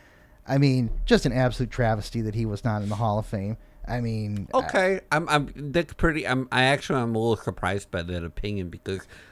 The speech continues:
Speaker 2: I looked at his stats and I thought they were rather pedestrian for career totals.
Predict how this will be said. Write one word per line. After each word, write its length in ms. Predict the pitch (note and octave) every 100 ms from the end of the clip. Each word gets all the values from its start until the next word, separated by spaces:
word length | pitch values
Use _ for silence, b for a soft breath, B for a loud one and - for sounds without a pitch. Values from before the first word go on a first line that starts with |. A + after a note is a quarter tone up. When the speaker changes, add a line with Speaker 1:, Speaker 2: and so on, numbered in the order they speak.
| B -
Speaker 2:
I 80 | D3
looked 260 | E3+ E3+ D3
at 120 | A#2
his 220 | G#2+ G2
stats 560 | - - E2 G#2 - B2
and 180 | F#2 -
I 80 | A2+
thought 220 | - G3
they 100 | G3 F#3
were 420 | D#3+ C3+ B2 A#2 b b b b b b b -
rather 300 | A#2+ G3 F#3+
pedestrian 960 | - - A#2 C3+ - C3 F#2 C#2+ C2+ F2+ - -
for 220 | - A#2 A2
career 400 | - G#2 A#2 F#2
totals. 760 | - G2 A#2 D#2 F2+ - -